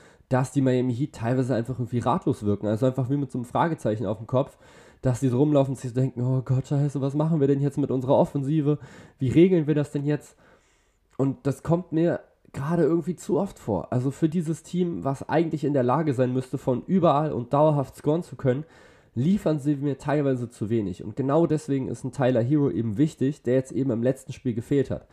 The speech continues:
Klar trifft er jetzt nur neununddreißig Prozent seiner Würfe und auch nur sieben Prozent seiner Dreier. Das ist nichts, das ist klar. Ja, dass der nicht gut ist, es gab bislang in dieser Serie, beziehungsweise dass er keine guten Quoten wirft, ist, glaub ich, jedem klar.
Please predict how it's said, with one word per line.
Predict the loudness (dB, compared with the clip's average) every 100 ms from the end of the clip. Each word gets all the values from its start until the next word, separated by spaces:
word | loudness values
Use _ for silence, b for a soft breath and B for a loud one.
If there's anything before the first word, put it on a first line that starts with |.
| B B B -6
Klar | 2 2
trifft | 2 -2 0
er | 0
jetzt | 0
nur | -2
neununddreißig | 0 2 2 2 0 0 -4
Prozent | -8 -4 -4 -2
seiner | -2 2
Würfe | 2 2 0 0 B B
und | B -2
auch | 0 0 0
nur | -2
sieben | -2 -6 -6
Prozent | -6 -4 -4 -2
seiner | -2 -2
Dreier. | -2 0 0
Das | -2 -8
ist | -6
nichts, | -2 -2 -4 -12
das | -8 -6
ist | -8 -8
klar. | -2 -2 -2 -4
Ja, | -4 -2
dass | -4 -2
der | 0 2
nicht | 0 -2 -2
gut | -2 -2
ist, | -4
es | -6
gab | -6 -6
bislang | -6 -4
in | -2
dieser | -2 -2
Serie, | -2 -2 -2
beziehungsweise | -2 -4 -6 -4 -4 -4
dass | -6 -8
er |
keine | -6 -6
guten | -6 -8 -12
Quoten | -2 0 0 0
wirft, | 0 -2 B B B B B
ist, | -4 -2
glaub | 2 2
ich, | 0
jedem | 0 -2 -2
klar. | -4 -4 -4